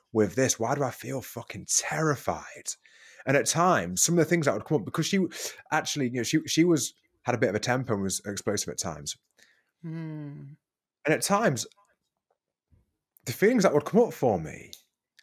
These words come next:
Speaker 1: I remember there was a couple of times where I actually thought about hitting her. And it wasn't through anger. I, I could see, it was actually, I felt terrified, and I felt like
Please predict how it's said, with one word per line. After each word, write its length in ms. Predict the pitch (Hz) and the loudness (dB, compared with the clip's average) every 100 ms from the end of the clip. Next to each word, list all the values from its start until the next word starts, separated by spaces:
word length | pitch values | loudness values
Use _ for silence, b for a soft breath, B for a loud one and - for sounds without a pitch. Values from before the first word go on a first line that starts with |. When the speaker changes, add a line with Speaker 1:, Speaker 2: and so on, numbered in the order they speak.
| _ | _
Speaker 1:
I 80 | 139 | 0
remember 200 | 196 240 | 0 4
there 60 | 220 | 4
was 80 | |
a 40 | 160 | 2
couple 180 | - 143 | 0 0
of 60 | |
times 260 | 165 185 120 | 2 2 4
where 220 | 107 98 - | 2 2 0
I 120 | 110 | 2
actually 300 | 143 - 147 | 2 0 -4
thought 200 | - 110 | 0 0
about 260 | 92 101 - | 2 0 -2
hitting 280 | 170 - 87 | -6 -6 -8
her. 140 | - _ _ _ _ _ B B B B _ | -12 _ _ _ _ _ B B B B _
And 100 | 156 | 4
it 120 | 160 | 4
wasn't 360 | 143 185 208 156 | 6 4 4 2
through 160 | 165 | 4
anger. 480 | 143 196 175 104 80 - _ _ _ _ _ _ _ b _ | 4 4 4 2 -2 -8 _ _ _ _ _ _ _ b _
I, 120 | 147 165 | -2 0
I 80 | 151 | 2
could 160 | 147 151 | 2 2
see, 280 | - 202 - | 6 6 6
it 60 | |
was 120 | 151 131 | 6 4
actually, 280 | 180 202 147 | 2 0 0
I 40 | 139 | 0
felt 320 | 208 175 - | 2 2 0
terrified, 680 | - 220 226 - 92 85 90 | 0 4 4 4 0 -2 0
and 100 | 117 | 0
I 40 | |
felt 260 | 107 196 143 | 4 4 4
like 360 | 139 131 - | 4 2 -2